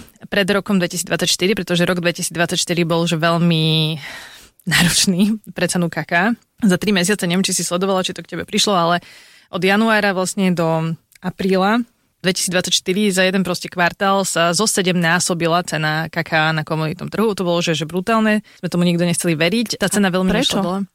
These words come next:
Speaker 1: Najprv zo začiatku to bolo kvôli tomu, že, e, naozaj silné klimatické zmeny, hej, že kolíska kaká, akože takéhoto industriálneho kaká, je vlastne pobrežie slonoviny, Ghana a Kenia.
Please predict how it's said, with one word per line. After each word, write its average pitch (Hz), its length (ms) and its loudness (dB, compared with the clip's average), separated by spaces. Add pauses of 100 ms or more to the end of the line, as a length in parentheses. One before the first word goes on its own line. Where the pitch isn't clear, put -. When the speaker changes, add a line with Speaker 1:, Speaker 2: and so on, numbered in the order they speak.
(160)
Speaker 1:
Najprv 254 220 2
zo 226 100 2
začiatku 247 260 -2
to 262 100 -2
bolo 262 180 0
kvôli 262 220 -2
tomu, 190 300 0
že, 185 260 2 (160)
e, 180 80 2 (560)
naozaj 196 540 2
silné 208 260 0
klimatické 190 640 -2
zmeny, 170 400 0
hej, 175 240 2
že 175 180 2 (140)
kolíska 214 400 -2
kaká, 226 580 2
akože 180 220 -2
takéhoto 180 460 0
industriálneho 170 760 0
kaká, 202 680 2 (280)
je 170 160 0
vlastne 170 520 0
pobrežie 180 380 0
slonoviny, 165 760 0
Ghana 165 380 0
a - 80 -2
Kenia. 165 480 -4